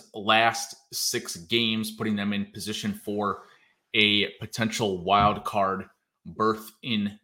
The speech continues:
the N F C. And over his last six games, like I said, he's been playing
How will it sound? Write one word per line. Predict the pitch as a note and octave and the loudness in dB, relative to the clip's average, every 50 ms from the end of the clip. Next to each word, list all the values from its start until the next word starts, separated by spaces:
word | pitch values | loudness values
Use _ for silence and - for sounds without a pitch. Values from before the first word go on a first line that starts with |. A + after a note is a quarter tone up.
| _ _ | _ _
the | G#2+ A2+ - - | -8 -8 -2 0
N | B2+ A#2+ A2 | 0 0 0
F | G2 - | -2 -2
C. | - - - B2 B2+ A#2+ G#2+ G2+ - - | -4 -6 -4 -4 -2 -2 -2 -2 -4 -4
And | B2+ A2 G#2+ G#2+ G#2+ G#2 G2+ | -2 0 2 2 2 2 0
over | - A2 A#2+ A#2+ C#3+ C#3 | 0 -2 0 2 2 2
his | B2 A2 G#2 | 2 2 6
last | A#2 A#2 A#2+ A#2 - - - | 6 6 6 6 2 -6 -6
six | B2+ A2+ - - | -6 -6 -8 -8
games, | - A#2+ A#2 A2 G2+ F2 E2 | -4 -2 -2 -2 -2 -4 -6
like | G2 F2+ G2+ | -6 -6 -6
I | G2 | -6
said, | - - F#2+ | -6 -6 -8
he's | F#2 F#2 F2+ | -8 -8 -6
been | G2 G#2 G2+ | -6 -6 -6
playing | - - A2+ A2 A2+ A2+ A2+ G#2 - | -2 0 0 0 2 0 -2 -4 -6